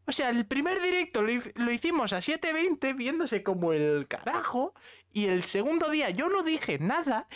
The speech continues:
y nadie se dio cuenta. Nadie se dio cuenta.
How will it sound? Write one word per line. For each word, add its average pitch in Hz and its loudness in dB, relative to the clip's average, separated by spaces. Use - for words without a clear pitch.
y 285 -2
nadie 320 2
se 294 0
dio 302 0
cuenta. 311 -2
Nadie 311 2
se 320 0
dio 320 0
cuenta. 330 -2